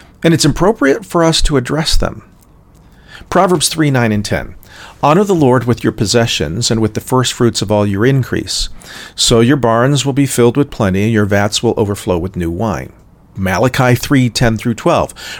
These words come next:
"Bring all the tithes into the storehouse, that there may be food in my house. And try me now in this, and says the Lord of hosts,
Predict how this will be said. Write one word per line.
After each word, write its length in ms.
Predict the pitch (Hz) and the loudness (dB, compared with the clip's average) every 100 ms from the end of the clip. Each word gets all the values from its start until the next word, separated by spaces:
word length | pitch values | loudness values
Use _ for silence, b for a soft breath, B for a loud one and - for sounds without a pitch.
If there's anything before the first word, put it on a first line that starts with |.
| - | -2
"Bring 240 | 147 165 | 2 2
all 240 | - 143 143 | 4 2 2
the 80 | |
tithes 500 | 143 - 165 110 98 | 0 0 0 0 0
into 160 | 117 113 | 0 0
the 80 | 120 | -2
storehouse, 640 | - 151 165 110 58 - | 0 0 0 -2 -4 -2
that 100 | 110 | -2
there 140 | 127 | 0
may 120 | 123 120 | 2 0
be 140 | 113 | -2
food 340 | - 175 185 | -4 -2 0
in 120 | 131 92 | 0 0
my 180 | 71 | -4
house. 400 | 71 - - - B B - | -8 -10 -10 -10 B B -2
And 160 | 147 | 0
try 380 | 127 - 156 220 | 0 0 0 2
me 160 | 214 139 | 2 2
now 240 | 104 87 | 2 0
in 140 | 80 65 | -4 -6
this, 300 | 65 - - B B B | -4 -2 -2 B B B
and 300 | 147 127 156 | 2 2 0
says 320 | - 135 117 | 0 2 2
the 80 | 113 | 0
Lord 220 | 95 82 | -2 -2
of 120 | 78 | -4
hosts, 360 | - 60 127 - | -6 -4 -4 -4